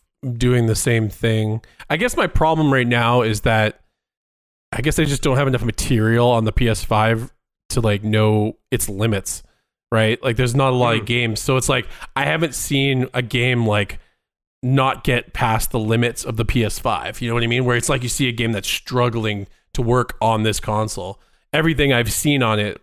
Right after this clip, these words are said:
Speaker 1: runs, like, pretty amazingly. So it's like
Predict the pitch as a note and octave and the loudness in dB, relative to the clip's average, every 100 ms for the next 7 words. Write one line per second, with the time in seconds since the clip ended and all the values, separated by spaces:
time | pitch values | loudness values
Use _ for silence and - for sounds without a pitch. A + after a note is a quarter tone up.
0 | - A#2+ A2 G#2+ G#2 F#2 - _ - - | 0 2 2 -2 -4 -6 -8 _ -20 -20
1 | _ _ _ - E3 C#3 A2+ A2+ A#2+ C3+ | _ _ _ 0 2 2 0 0 0 0
2 | D#3+ E3+ F3 F3 - C#3 B2+ - A#2+ G#2+ | 2 2 2 0 -2 -2 -2 -4 -4 -6